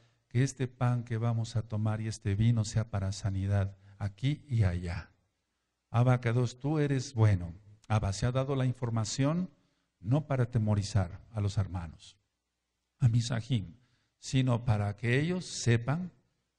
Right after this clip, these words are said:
que tú vienes pronto y que el diablo no se está durmiendo. Abba Kadosh, te damos toda exaltación, bendito Yahshua Mashiach. Bendícenos, Abba. Guarda este bello rebaño, desde el más grande hasta el más pequeñito.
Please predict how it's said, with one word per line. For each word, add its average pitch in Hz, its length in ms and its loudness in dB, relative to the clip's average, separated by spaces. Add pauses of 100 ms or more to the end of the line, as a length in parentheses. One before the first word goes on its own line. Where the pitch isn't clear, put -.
(160)
que 101 80 0
tú 135 160 0
vienes 123 360 2
pronto 98 520 -2 (220)
y 107 140 -2
que 110 100 -4
el 104 100 -2
diablo 123 300 0
no 117 100 -2
se 113 140 -2
está 107 180 -2
durmiendo. 98 680 -2 (760)
Abba 117 340 4
Kadosh, 113 600 -4 (340)
te 110 100 -4
damos 143 380 0
toda 131 200 -4
exaltación, 110 920 -2
bendito 101 380 -2
Yahshua 98 400 -2
Mashiach. 95 580 -6 (520)
Bendícenos, 110 1000 0
Abba. 90 240 -2
Guarda 131 400 4
este 120 240 0
bello 113 260 0
rebaño, 101 460 -2
desde 101 200 -4
el 107 60 0
más 123 240 0
grande 139 320 2
hasta 120 160 0
el 107 80 -2
más 101 220 -2
pequeñito. 98 720 -2